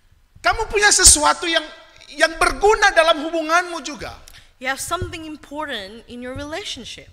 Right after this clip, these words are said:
Speaker 1: Dan pergunakan hal itu sebaik mungkin.
Speaker 2: Use that wisely.
Speaker 1: Dan terutama, biarlah hubungan kalian menjadi hubungan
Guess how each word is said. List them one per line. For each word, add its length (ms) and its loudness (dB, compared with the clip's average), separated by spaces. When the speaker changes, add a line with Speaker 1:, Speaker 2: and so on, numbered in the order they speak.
Speaker 1:
Dan 160 -8
pergunakan 720 -8
hal 240 -14
itu 160 -16
sebaik 400 -14
mungkin. 340 -20
Speaker 2:
Use 260 -12
that 220 -2
wisely. 500 -10
Speaker 1:
Dan 220 -18
terutama, 480 -16
biarlah 480 -12
hubungan 400 -18
kalian 400 -18
menjadi 220 -20
hubungan 320 -20